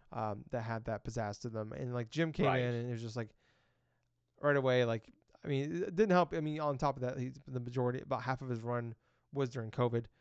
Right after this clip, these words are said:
Speaker 1: So we didn't have,
Speaker 2: Yep.
Speaker 1: like, a big, and they pulled out, E, E three died basically right when he took over. So we didn't have that big showcase. Uh, we, we had PlayStation showcases, but we didn't have that big on stage thing. And, like, he'd kinda come on, like, these showcases and have a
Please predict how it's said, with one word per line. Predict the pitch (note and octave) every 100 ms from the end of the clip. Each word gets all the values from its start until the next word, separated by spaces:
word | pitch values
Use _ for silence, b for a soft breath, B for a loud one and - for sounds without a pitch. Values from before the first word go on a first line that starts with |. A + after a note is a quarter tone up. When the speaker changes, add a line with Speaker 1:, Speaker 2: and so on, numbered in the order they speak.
| _ _ _
Speaker 1:
So | A#2
we | A2 A2+
didn't | B2+
have, | A2+ A2+
Speaker 2:
Yep. | A2+
Speaker 1:
like, | A2+
a | B2
big, | A2+ A#2+ A2+ -
and | B2+
they | A#2
pulled | - C3+
out, | B2 A#2+
E, | D3 D3
E | F3+ D3+
three | D3 B2+
died | A#2 A#2+ A#2 A#2+
basically | A2 A#2+ - B2 A#2 A2+ A2 _ _ _ -
right | A#2 A#2+
when | A#2+
he | A#2+
took | - -
over. | A#2+ A#2
So | A2
we | C3+
didn't | C#3
have | A#2+ A#2+ A#2+
that | A#2+ B2
big | C3 B2+
showcase. | - C3+ C#3 C3+ B2+ - - _ _ -
Uh, | A#2+
we, | C#3 C3+
we | C#3
had | D3
PlayStation | B2+ D#3+ B2+
showcases, | A#2 A3 - C3+ -
but | B2+
we | C3
didn't |
have | B2
that | A#2+ A2+
big | B2 A#2+ A#2
on | B2 A#2+
stage | G#2+ B2+ A2+ G#2+
thing. | A#2 A2 A2
And, | A2
like, | A2 - b b b b -
he'd | C#3+ B2 C3 -
kinda | - C#3 B2
come | A#2 C3
on, | B2 B2 A#2+
like, | A2+
these | A#2+
showcases | - F#3 E3+ E3 E3+ D3
and | B2+
have | A#2+
a | A2+